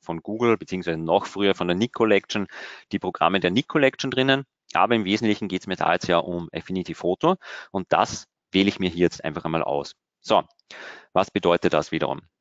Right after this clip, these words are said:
Wenn ich da jetzt eben ein Bild öffne und die Maske wieder ausschalte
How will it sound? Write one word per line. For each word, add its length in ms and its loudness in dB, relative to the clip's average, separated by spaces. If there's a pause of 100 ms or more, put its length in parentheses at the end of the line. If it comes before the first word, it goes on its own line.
(120)
Wenn 140 2
ich 60 -4
da 160 6
jetzt 260 -2
eben 220 -6
ein 100 -6
Bild 220 -6
öffne 440 0
und 160 -12
die 60 -8
Maske 320 -4
wieder 140 2
ausschalte 640 2